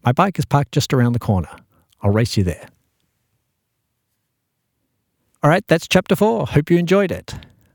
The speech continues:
See you all next week. And in the meantime, if you think of somebody who might enjoy joining us on this journey, do share.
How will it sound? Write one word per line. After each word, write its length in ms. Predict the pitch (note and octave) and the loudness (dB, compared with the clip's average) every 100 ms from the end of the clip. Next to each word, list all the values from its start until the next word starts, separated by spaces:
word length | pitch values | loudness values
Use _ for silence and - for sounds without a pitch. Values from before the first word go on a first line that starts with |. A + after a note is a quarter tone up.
| _ _ _ _ | _ _ _ _
See 200 | - A2+ | -6 0
you 140 | A2+ | 0
all 120 | B2 B2 | 2 0
next 260 | C#3+ - | -2 0
week. 200 | F#3+ C4 _ _ - | 0 0 _ _ 0
And 140 | D3 | 2
in 60 | D#3 | 2
the 60 | |
meantime, 520 | D#3 F#3+ F#3+ G3 A3 | 2 0 0 0 0
if 140 | A#3 - | -2 -2
you 60 | |
think 180 | F3+ G#3 | 0 0
of 60 | - | -2
somebody 400 | G#3 G3 G#3 A3 | 0 0 0 0
who 140 | F3 | 0
might 180 | G3 F#3 | 0 0
enjoy 280 | G3+ G3 F#3+ | 0 0 0
joining 320 | G3 G3 G#3+ | 2 0 0
us 120 | G3+ | 0
on 80 | G#3+ | 2
this 160 | G3+ - | 0 0
journey, 420 | G#3+ A3+ C#4+ D4 _ _ _ _ _ _ _ | 0 0 -2 -8 _ _ _ _ _ _ _
do 180 | - B2 | -2 0
share. 440 | C#3+ - F2 - | 0 -2 -4 -8